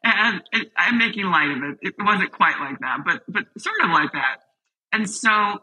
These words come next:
Bonnie, being a devout Catholic, says, "All right, let's go to our priest." They go to the priest, and the priest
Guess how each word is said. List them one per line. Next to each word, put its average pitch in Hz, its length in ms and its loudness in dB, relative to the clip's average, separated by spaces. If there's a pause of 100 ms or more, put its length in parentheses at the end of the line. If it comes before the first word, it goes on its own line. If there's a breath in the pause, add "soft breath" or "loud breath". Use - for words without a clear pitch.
Bonnie, 196 500 2
being 180 220 -4
a 170 60 -4
devout - 300 0
Catholic, 240 460 -2
says, 170 260 -4
"All 202 140 4
right, 190 240 0
let's 185 180 -8
go 165 200 -4
to 165 160 -6
our 151 160 -2
priest." - 560 -8 (560)
They - 60 -2
go 156 200 2
to 196 80 2
the 247 100 0
priest, - 680 -2 (720)
and 156 120 -2
the 156 60 -2
priest 190 540 -2